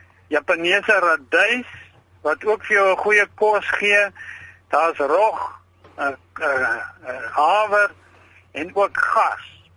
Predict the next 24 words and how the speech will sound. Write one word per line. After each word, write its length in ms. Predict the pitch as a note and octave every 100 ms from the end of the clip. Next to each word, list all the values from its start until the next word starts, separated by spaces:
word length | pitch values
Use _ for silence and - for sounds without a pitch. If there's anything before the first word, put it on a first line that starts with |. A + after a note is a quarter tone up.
| _ _ - - - -
So 100 | F3
die 120 | E3 E3+
boere 280 | G#3+ A#3
moet 160 | A3+ A3 -
vroegtydig 840 | G3+ E3+ - - A#3 A3 A3 - -
saad 300 | G#3+ G#3 G3+ - -
koop 300 | A#3 A#3 -
of 180 | F3+ D3
bestel, 680 | D3 C3+ - A3+ A#3 B3+ B3 - - - -
want 200 | D#3+ E3
ek 160 | E3
dink 200 | E3+ G3+
dit 180 | F3 F#3
gaan 180 | G3 G3
nogal 380 | F#3 D#3 F3+ F3
'n 60 |
groot 320 | D3+ F#3+ F#3 -
probleem 560 | F3+ D#3 D3 E3 E3+
wees 380 | E3 D#3+ D3 - -
om 180 | D#3
die 140 | C#3+ E3
saad 360 | - E3+ D#3
te 80 | E3+
bekom. 500 | D3 C#3+ F#3+ C#3+ G#2